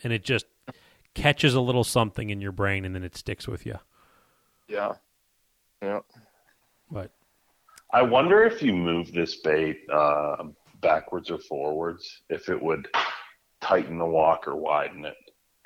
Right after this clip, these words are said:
Speaker 1: Like the lip, you mean?
Speaker 3: The tie point.
Speaker 2: The tie point, yeah.
Speaker 1: Oh, yeah, I mean,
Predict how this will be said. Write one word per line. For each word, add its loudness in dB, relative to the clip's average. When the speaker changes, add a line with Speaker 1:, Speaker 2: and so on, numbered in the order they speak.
Speaker 1:
Like -6
the 0
lip, 2
you 0
mean? 2
Speaker 3:
The -4
tie 0
point. -10
Speaker 2:
The 0
tie 2
point, -6
yeah. -6
Speaker 1:
Oh, 0
yeah, 4
I 8
mean, 2